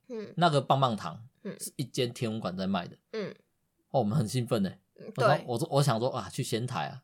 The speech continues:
Speaker 2: 终于找到一个理由可以去，终于找到一个景点可以去了。
Speaker 1: 嗯哼哼哼哼。
Speaker 2: 过程中也蛮，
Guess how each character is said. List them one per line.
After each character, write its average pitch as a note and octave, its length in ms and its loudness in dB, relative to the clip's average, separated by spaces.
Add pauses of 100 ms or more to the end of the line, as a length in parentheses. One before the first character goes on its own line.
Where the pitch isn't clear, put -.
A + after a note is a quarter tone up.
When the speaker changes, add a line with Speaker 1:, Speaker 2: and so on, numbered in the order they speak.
Speaker 2:
终 A#2+ 240 2
于 A2 100 0
找 F#2+ 160 0
到 A#2 160 4
一 A2 60 0
个 G2+ 160 0
理 F#2+ 320 -2
由 F#2+ 380 -8
可 A2 140 -2
以 G#2 100 0
去， G#2+ 340 -4 (460)
终 E3+ 140 10
于 F#3+ 40 10
找 C#3+ 120 8
到 F3 120 12
一 - 20 10
个 D3 80 8
景 C3 180 4
点 B2 120 6
可 A#2+ 80 4
以 G#2+ 60 6
去 A2 240 0
了。 F#2 220 -2
Speaker 1:
嗯 A3 200 -6
哼 G#3 220 -6
哼 F#3+ 180 -8
哼 A3 220 -14
哼。 - 200 -18 (200)
Speaker 2:
过 A3 220 12
程 A#2+ 200 6
中 C3 180 6
也 G#2+ 80 4
蛮， G2 340 2